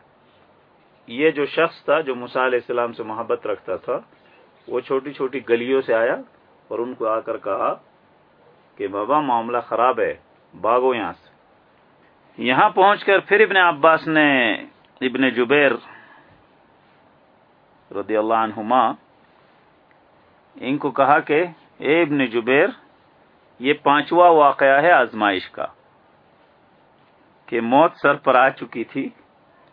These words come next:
اور اللہ نے آپ کو بچایا ہے۔ دیکھو موسیٰ علیہ الصلوۃ والسلام کئی بار موت کے پنجے میں آ گئے نا،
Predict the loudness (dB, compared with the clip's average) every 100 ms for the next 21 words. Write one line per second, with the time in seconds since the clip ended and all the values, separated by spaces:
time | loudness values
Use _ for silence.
0 | _ _ -10 -4 -2 0 2 2 2 -2
1 | -4 -8 -8 -8 -8 -8 -10 -14 _ _
2 | _ _ _ _ _ _ _ _ _ _
3 | _ _ _ _ _ _ _ -10 -8 -6
4 | -6 0 2 2 0 0 0 0 -4 -2
5 | -2 0 -2 0 2 2 2 -2 -6 -8
6 | -12 -10 -8 -8 -8 -10 -10 -12 -14